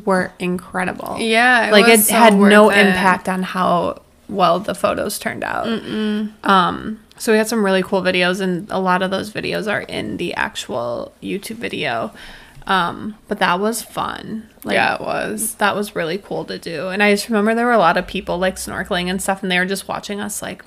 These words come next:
Speaker 1: "Wow, that's brilliant." Well, that was Florina's idea. She told us we must do that, so
Speaker 2: Well,
Speaker 1: it wasn't our idea, but
Speaker 2: ironically, though, um, we ended up eating fish for dinner. <laughs>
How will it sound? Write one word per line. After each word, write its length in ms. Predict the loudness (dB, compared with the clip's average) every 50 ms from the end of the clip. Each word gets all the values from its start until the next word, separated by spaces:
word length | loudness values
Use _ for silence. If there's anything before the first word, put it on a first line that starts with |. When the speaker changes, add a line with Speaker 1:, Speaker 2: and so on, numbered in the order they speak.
| -14 -10
Speaker 1:
"Wow, 220 | -10 -8 -8 -10
that's 240 | -10 -10 -12 -12 -12
brilliant." 760 | -16 _ -10 -8 -6 -6 -6 -6 -8 -8 -10 -12 -12 -14 -18 -20 -20 -20 -20 -20 _ _
Well, 140 | -10 -10 -8 -2
that 140 | 0 0 0
was 140 | 0 -2
Florina's 580 | -6 -8 -8 -8 -8 -8 -10 -10 -10 -10 -10 -8
idea. 340 | -10 -10 -10 -8 -8 -8 -8
She 140 | -8 -8 -8
told 180 | -4 -2 -2 -2
us 140 | -2 -4 -8
we 160 | -10 -10 -12 -8
must 500 | -6 -4 -2 -2 -2 -4 -4 -8 -8 -8
do 140 | -10 -10 -10
that, 340 | -8 -6 -6 -6 -6 -8 -10
so 460 | -10 -8 -6 -6 -4 -4 -4 -6 -8 -10 -12 -16 -20 -20 -20 _ _ _ -2
Speaker 2:
Well, 400 | 2 4 6 6 6 6 4 2
Speaker 1:
it 20 |
wasn't 260 | 0 0 0 0 0 0
our 140 | 0 -2
idea, 440 | -2 -4 -4 -4 -4 -4 -4 -6 -6 -6
but 260 | -6 -8 -8 -6 -2 2
Speaker 2:
ironically, 640 | 2 2 4 4 4 4 4 2 0 0 -2 -2 -2 -2
though, 480 | -2 -2 0 0 0 0 -2 -2 -4 -4
um, 540 | -4 -2 -2 -2 -2 -4 -4 -6 -6 -8 -8 -8
we 120 | -6 -4 -4
ended 180 | -4 -4 -4
up 140 | -4 -4 -4 -4
eating 220 | -2 -2 -2 -4
fish 320 | -4 -6 -8 -8 -8 -8
for 140 | -8 -6 -6
dinner. 340 | -6 -4 -4 -4 -4 -4 -4 -6
<laughs> 40 | -8